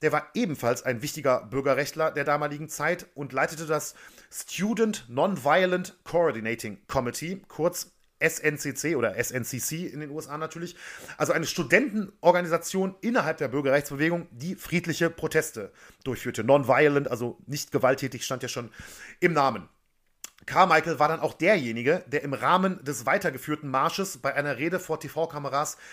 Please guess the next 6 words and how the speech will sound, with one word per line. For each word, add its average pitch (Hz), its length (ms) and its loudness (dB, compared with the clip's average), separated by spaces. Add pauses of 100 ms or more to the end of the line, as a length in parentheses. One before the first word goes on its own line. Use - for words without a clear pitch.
(180)
mehrfach 180 640 2
den 139 180 -6
Slogan 156 520 0
Black 127 420 -2
Power 139 280 6
sagte. 101 400 -4